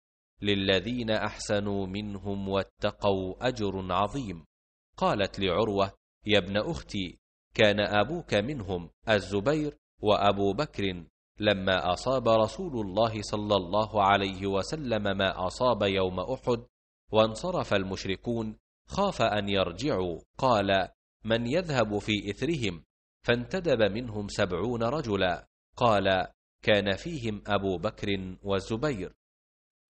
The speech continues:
حدثني عمرو بن علي، حدثنا معاذ بن هشام، قال: "حدثني أبي عن قتادة"، قال: "ما نعلم حيا من أحياء العرب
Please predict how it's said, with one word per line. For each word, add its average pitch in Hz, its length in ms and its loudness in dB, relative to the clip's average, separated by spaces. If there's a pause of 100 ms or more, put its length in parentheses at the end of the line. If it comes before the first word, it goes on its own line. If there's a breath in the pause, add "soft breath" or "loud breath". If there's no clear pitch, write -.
(140)
حدثني 110 640 2
عمرو 104 320 0
بن 98 160 -6
علي، 92 420 0 (340)
حدثنا 110 600 0
معاذ 95 440 0
بن 95 160 -6
هشام، 110 580 -4 (360)
قال: 95 220 4
"حدثني 110 800 -2
أبي 110 240 0
عن 90 200 2
قتادة"، 107 720 -4 (300)
قال: 92 500 0 (300)
"ما 113 240 4
نعلم 123 500 -2
حيا 123 380 -4
من 98 300 -6
أحياء 107 520 -2
العرب 104 480 0